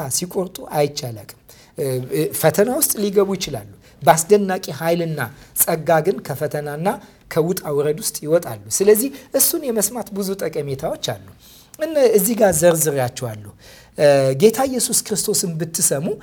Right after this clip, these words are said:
ህይወት ውስጥ ነው የሚያስገባችሁ። የዘላለም ህይወት፣ እውነተኛ ህይወት በውስጣችሁ፣ በልባችሁ፣ በሐሳባችሁ እንዲኖርላችሁ ያደርጋል።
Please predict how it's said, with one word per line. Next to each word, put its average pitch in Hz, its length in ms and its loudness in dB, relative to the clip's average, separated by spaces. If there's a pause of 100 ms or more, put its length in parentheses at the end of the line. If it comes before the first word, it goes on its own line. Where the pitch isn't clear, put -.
(240)
ህይወት 214 360 2
ውስጥ - 300 -4
ነው 143 160 -6
የሚያስገባችሁ። 123 1000 -6 (420)
የዘላለም 175 680 6
ህይወት፣ 165 420 -2 (540)
እውነተኛ 175 580 4
ህይወት 165 380 2 (360)
በውስጣችሁ፣ 175 840 2 (360)
በልባችሁ፣ 170 800 4
በሐሳባችሁ 165 800 4 (320)
እንዲኖርላችሁ 170 880 4
ያደርጋል። 170 480 -2